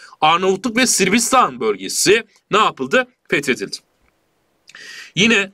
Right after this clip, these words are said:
ama gücün zirvesine doğru ilerlerken Orta Avrupa'ya hakim olma yolunda ise bir kahraman göreceğiz. Kimdi peki bu dersek? Kanuni arkadaşlar. Döneminde ise Belgrad alınıyor ve dünyanın en kısa süren meydan savaşı olan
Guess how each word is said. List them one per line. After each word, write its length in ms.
ama 320
gücün 460
zirvesine 680
doğru 240
ilerlerken 840
Orta 320
Avrupa'ya 440
hakim 400
olma 260
yolunda 460
ise 380
bir 280
kahraman 580
göreceğiz. 500
Kimdi 300
peki 280
bu 100
dersek? 480
Kanuni 880
arkadaşlar. 760
Döneminde 500
ise 340
Belgrad 520
alınıyor 520
ve 140
dünyanın 600
en 200
kısa 240
süren 300
meydan 380
savaşı 440
olan 360